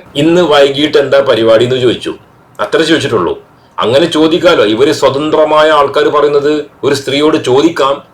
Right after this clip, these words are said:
എന്നിട്ട് സ്ത്രീ no എന്ന് പറയുകയാണെങ്കിൽ പിന്നെ ഒന്നും ചെയ്യാൻ പാടില്ല, yes എന്ന് പറഞ്ഞാൽ മാത്രമേ കൊണ്ടുപോകാൻ പാടുള്ളൂ എന്നൊക്കെ ഇവർ തന്നെയല്ലേ പറയുന്നത്. അപ്പോ ഒരാൾ അനുവാദം ചോദിച്ചു,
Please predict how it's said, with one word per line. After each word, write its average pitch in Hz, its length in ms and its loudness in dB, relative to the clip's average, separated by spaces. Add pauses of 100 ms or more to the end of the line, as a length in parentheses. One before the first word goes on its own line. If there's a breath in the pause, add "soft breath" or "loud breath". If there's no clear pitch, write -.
(120)
എന്നിട്ട് 156 200 0
സ്ത്രീ 156 440 -2
no 139 60 2
എന്ന് 196 260 4
പറയുകയാണെങ്കിൽ 156 480 2
പിന്നെ 143 300 -2
ഒന്നും 139 320 0
ചെയ്യാൻ 135 220 0
പാടില്ല, 135 320 0
yes - 260 -4
എന്ന് 180 180 -4
പറഞ്ഞാൽ 151 260 0
മാത്രമേ 143 360 0
കൊണ്ടുപോകാൻ 135 480 0
പാടുള്ളൂ 135 220 2
എന്നൊക്കെ 139 220 0
ഇവർ 120 180 0
തന്നെയല്ലേ 202 340 2
പറയുന്നത്. 101 460 -2
അപ്പോ 123 200 -4
ഒരാൾ 151 320 2
അനുവാദം 127 500 0
ചോദിച്ചു, - 340 -6